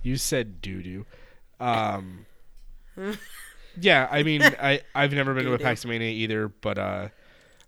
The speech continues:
Speaker 1: I, I have seen some clips. I wish I was there when Dan Reichert caught the hot dog that was thrown at him out of the crowd.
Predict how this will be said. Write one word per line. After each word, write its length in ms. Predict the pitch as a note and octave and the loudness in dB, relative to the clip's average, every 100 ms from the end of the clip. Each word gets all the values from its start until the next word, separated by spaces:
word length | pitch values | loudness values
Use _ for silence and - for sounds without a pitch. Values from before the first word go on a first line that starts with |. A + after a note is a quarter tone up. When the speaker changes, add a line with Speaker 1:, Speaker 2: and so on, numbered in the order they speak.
| - | -6
Speaker 1:
I, 220 | A2+ A2+ - A2 | 0 0 0 -2
I 20 | |
have 200 | A2 G#2 | -2 -4
seen 680 | - - C3 B2+ A#2+ B2 - | -2 2 2 2 0 -4 -4
some 260 | - A2+ A2+ | -6 -6 -10
clips. 480 | - C3 A#2+ - - | -4 -2 -2 -4 -6
I 120 | A2+ | -6
wish 260 | A2 A#2 B2+ | -4 -4 -4
I 60 | |
was 160 | A2+ A2 | -4 -4
there 160 | A2 G#2+ | -4 -4
when 100 | G#2+ | -4
Dan 220 | G#2+ G2+ | -4 -4
Reichert 340 | G#2 - G#2+ | -6 -8 -14
caught 220 | - A2 | -12 -12
the 80 | G#2 | -10
hot 240 | G#2+ G#2+ - | -10 -10 -10
dog 320 | G2+ G2+ G2 - - | -10 -10 -14 -18 -12
that 140 | A2+ | -10
was 120 | G2+ - | -10 -10
thrown 320 | A#2 G#2+ G2+ | -10 -8 -8
at 160 | G2 | -10
him 280 | G2+ G2+ G#2 - _ - _ - | -10 -12 -14 -18 _ -20 _ -8
out 140 | G#2 | -8
of 80 | G2+ | -6
the 80 | F#2 | -10
crowd. 440 | - G2+ F2+ F2 | -10 -10 -10 -14